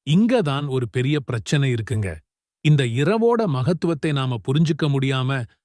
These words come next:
அல்லது தெரிஞ்சும் ஒரு அலட்சியமான மனப்பான்மையோட நாம இதை சாதாரணமாக கடந்து போயிடுறோம். சூரத்துல் கத்ரை குறைந்தது மூன்று முறை ஓதுங்க. வெறுமனே ஓதுறது மட்டும் இல்லைங்க, அதோட அர்த்தத்தை நினைவில் வச்சுக்கிட்டு,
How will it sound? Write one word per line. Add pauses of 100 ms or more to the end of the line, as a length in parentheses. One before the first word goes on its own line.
அல்லது
தெரிஞ்சும் (300)
ஒரு
அலட்சியமான
மனப்பான்மையோட (260)
நாம
இதை
சாதாரணமாக
கடந்து
போயிடுறோம். (680)
சூரத்துல்
கத்ரை
குறைந்தது
மூன்று
முறை
ஓதுங்க. (600)
வெறுமனே
ஓதுறது
மட்டும்
இல்லைங்க, (340)
அதோட
அர்த்தத்தை (360)
நினைவில்
வச்சுக்கிட்டு,